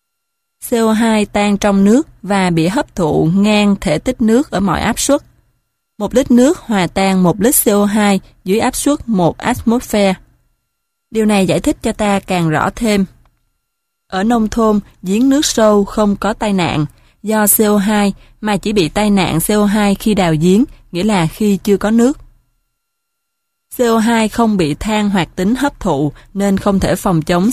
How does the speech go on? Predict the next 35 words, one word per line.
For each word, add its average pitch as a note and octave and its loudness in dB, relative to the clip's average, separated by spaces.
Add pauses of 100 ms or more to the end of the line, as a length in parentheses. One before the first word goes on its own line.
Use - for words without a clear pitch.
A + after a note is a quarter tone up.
C - 2
O G3 2
hai F#3+ 0
bằng E3 -2
mặt D3+ -4
nạ C#3+ -2 (120)
kiểu D3+ -2
hộp G3+ -2
lọc. D#3 -2 (2250)
Hóa G3 -4 (100)
tính. G#3 2 (840)
Dung A#3 2
dịch G3 2
nước G#3+ 4
C D4+ 0
O G#3+ 2
hai G#3 0
có G#3 -4
tính A3 0
axit G#3+ -2 (240)
làm F3+ 0
đỏ D3+ 0
giấy G#3+ 2
quỳ F3+ 2 (300)
và G3 -2
làm F#3 2
mất B3+ 0
màu F#3+ 2
hồng E3+ 0
của D3+ -2
chất - -4
chỉ E3 -2
thị D#3+ -4
màu F3 0
phenolphthalein, G3 2